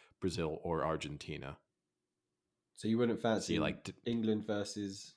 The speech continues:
Speaker 2: Argentina in the quarterfinals then on that other side?
Speaker 1: <sighs> No.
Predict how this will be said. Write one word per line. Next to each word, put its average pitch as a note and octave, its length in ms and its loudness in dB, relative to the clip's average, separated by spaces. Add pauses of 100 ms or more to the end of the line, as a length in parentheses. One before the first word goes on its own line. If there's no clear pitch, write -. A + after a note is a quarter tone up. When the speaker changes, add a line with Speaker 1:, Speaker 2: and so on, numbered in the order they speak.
(160)
Speaker 2:
Argentina G2 600 -2
in F#2+ 80 -2
the F#2 60 -6
quarterfinals G2 680 -6
then E2+ 240 -10
on F#2 160 -8
that F2+ 100 -6
other F2+ 240 -8
side? E2+ 340 -10 (960)
Speaker 1:
<sighs> - 680 -12
No. - 460 -4